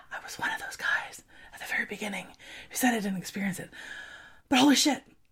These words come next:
I had no idea that's what it was even called. Like, I, I didn't know that was a thing. That's a thing, of course." So there's that. So typically it's be-, it's because they will say, "Oh, they don't have the same frame of understanding," perhaps. And or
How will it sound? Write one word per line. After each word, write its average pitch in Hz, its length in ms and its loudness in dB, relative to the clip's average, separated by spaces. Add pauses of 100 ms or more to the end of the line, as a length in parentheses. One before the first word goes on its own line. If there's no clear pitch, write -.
(120)
I 247 60 8
had 285 140 12
no 285 140 10
idea 277 300 12
that's 233 240 2
what 247 80 4
it 262 60 8
was 226 120 2
even 262 160 8
called. 294 360 6
Like, 220 120 2
I, 247 120 6 (120)
I 240 60 6
didn't 269 160 8
know 277 100 12
that 302 100 12
was 294 100 0
a 320 80 4
thing. 359 400 4 (100)
That's - 180 2
a 523 300 8
thing, 196 160 2
of 311 120 -12
course." - 420 6 (720)
So - 120 -6
there's 370 200 4
that. 240 720 -4 (240)
So - 160 -2
typically 254 480 4
it's 170 160 0
be-, - 180 -8
it's - 280 -12
because 185 640 2
they 170 120 4
will 151 120 0
say, 143 360 -2
"Oh, 151 260 -2 (140)
they 185 160 2
don't 190 140 4
have 185 80 -2
the 160 80 -8
same 160 220 -2
frame 151 240 -8
of 139 80 -8 (100)
understanding," 147 640 -8 (160)
perhaps. 214 480 -6 (720)
And 285 260 8
or 202 480 2